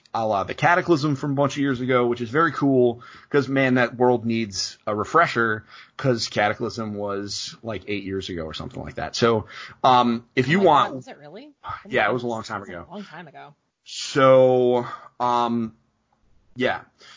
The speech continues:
Speaker 1: Um, so that is, uh, we, we know that it's coming this fall.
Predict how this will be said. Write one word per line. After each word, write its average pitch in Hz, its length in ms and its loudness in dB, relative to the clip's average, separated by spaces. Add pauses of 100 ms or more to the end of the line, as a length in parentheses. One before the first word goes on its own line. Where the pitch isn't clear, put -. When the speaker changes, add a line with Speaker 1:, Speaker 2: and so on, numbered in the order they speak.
(680)
Speaker 1:
Um, 117 640 0 (380)
so 127 720 0 (340)
that 139 420 -2
is, 156 600 -2
uh, 127 180 4
we, 131 240 0
we 135 140 2
know 135 180 6
that 151 120 -2
it's 139 100 -8
coming 135 340 0
this 117 180 -4
fall. 127 480 -4